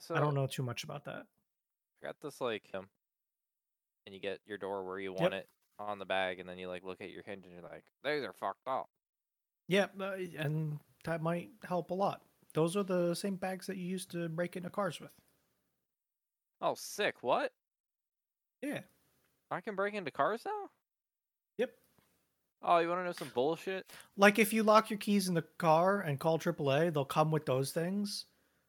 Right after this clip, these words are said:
Speaker 1: and some wedges, and they'll shove 'em in the top of your door and inflate the bag until they can, like, get into your car.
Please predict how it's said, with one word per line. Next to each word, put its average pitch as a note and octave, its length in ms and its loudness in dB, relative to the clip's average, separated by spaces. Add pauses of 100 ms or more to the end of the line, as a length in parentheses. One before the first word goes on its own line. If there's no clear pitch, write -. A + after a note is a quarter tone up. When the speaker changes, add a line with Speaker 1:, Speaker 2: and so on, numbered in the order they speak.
(320)
Speaker 1:
and C3+ 180 -2
some B2 220 -4
wedges, D#3 560 0
and C3+ 160 -4
they'll B2 120 -4
shove C#3 400 4
'em D#3 140 2
in C#3+ 120 0
the C3+ 80 -2
top C#3+ 300 0
of D#3 60 2
your C#3 100 2
door C#3 580 -2
and C#3 120 -2
inflate C3 420 -2
the C3 80 -2
bag B2 320 0
until B2+ 260 -6
they B2+ 160 -4
can, A2+ 440 -8 (1080)
like, - 260 -12
get A#2+ 200 2
into A#2 200 -4
your A2+ 180 -4
car. - 360 -12